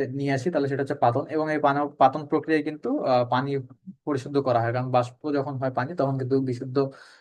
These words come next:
আহ, পানি তখন বাষ্পীভূত হয় এবং এই বিশুদ্ধ যে বাষ্প থাকে, বাষ্পটাকে আমরা যদি ঠান্ডা করে পানিতে তৈরি ক-, পাতনের মাধ্যমে যদি পানি নিয়ে আসি,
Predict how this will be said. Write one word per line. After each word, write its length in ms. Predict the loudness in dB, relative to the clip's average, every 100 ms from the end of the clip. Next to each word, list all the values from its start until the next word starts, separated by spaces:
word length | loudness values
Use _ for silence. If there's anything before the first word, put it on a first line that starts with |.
| _
আহ, 240 | 6 6 6 0
পানি 220 | 4 4 4 -2
তখন 240 | -2 -4 0
বাষ্পীভূত 400 | 0 0 -4 0
হয় 160 | 2 2
এবং 140 | 0 0
এই 80 | 0
বিশুদ্ধ 380 | 2 0 -4 0 2
যে 140 | 4 2 0
বাষ্প 260 | -2 -2 -2
থাকে, 200 | -2 0
বাষ্পটাকে 460 | 4 4 4 0 0
আমরা 120 | 0
যদি 100 | 0
ঠান্ডা 240 | -2 -2 0
করে 160 | 0 0
পানিতে 320 | -2 0 -2
তৈরি 200 | 2 2 2
ক-, 140 | -2
পাতনের 480 | 0 0 0 -4 -6
মাধ্যমে 300 | -4 -2 -2 -2
যদি 140 | 0
পানি 200 | 0 0
নিয়ে 160 | 0 -4
আসি, 120 | -6